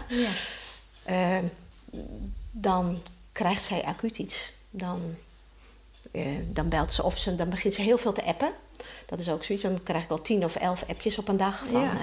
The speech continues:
Speaker 2: en dat kan dan ook omdat ze, eh, autist is. Hè, dan, eh, d-, en dan weet ik, en dat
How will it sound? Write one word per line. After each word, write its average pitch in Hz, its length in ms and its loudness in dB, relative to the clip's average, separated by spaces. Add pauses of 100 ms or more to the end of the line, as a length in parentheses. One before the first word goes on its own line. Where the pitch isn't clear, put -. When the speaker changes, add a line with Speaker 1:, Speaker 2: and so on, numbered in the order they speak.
(540)
Speaker 2:
en 180 80 -2
dat 180 120 0
kan 185 200 4
dan 170 140 4
ook 170 300 4
omdat 170 240 2
ze, 185 100 4 (400)
eh, - 180 -4 (100)
autist 214 500 6
is. 202 360 6 (300)
Hè, 214 120 2
dan, 190 300 8 (500)
eh, 170 280 6
d-, 175 160 4
en 208 140 8
dan 196 160 10
weet 233 260 10
ik, 165 240 4
en 165 360 0
dat 170 120 -8